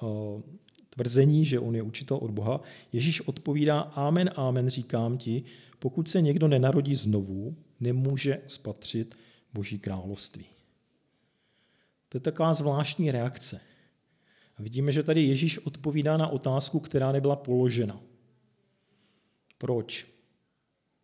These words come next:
A klíčem k té odpovědi jsou předchozí verše, a v-, na, na konci té druhé kapitoly, kdy Ježíš říká, nebo kde se píše, že Ježíš věděl, co je v člověku.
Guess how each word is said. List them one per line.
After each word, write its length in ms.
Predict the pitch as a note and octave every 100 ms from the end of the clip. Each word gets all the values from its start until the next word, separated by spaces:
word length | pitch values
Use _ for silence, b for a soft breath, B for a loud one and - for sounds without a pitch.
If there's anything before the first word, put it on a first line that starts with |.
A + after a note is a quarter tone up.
| -
A 60 | -
klíčem 360 | B2+ C3+ F#3
k 80 | F#3
té 120 | G#3
odpovědi 720 | - D#3 - D3+ C#3+ C3+ B2+
jsou 240 | - C3+ C3
předchozí 560 | - C#3 - D3 D3
verše, 520 | C3+ D#3+ - A#2+ G#2+ - B B B B
a 80 | B2+ A#2 A2+ A2+ A2+
v-, 200 | B2+ G4
na, 140 | E3+ -
na 60 | C3+
konci 300 | C3+ C3+ C#3
té 140 | C3+
druhé 280 | B2+ B2+ C3
kapitoly, 600 | C3 B2 C3 - G2 F2+ - _ _ _ _ _ _
kdy 180 | A2 A#2
Ježíš 520 | A#2+ B2+ D#3 D#3 D#3
říká, 640 | B2+ B2+ C3 A#2 A2+ B2 D#3+ B B
nebo 120 | B2
kde 160 | B2 B2
se 120 | D#3
píše, 380 | C#3 C3 - C3
že 100 | B2+
Ježíš 400 | B2+ C#3 D3 -
věděl, 440 | C3+ D3+ C3+ A2+
co 160 | A2 -
je 60 | G#2
v 80 |
člověku. 600 | - - A2 G#2+ A2 -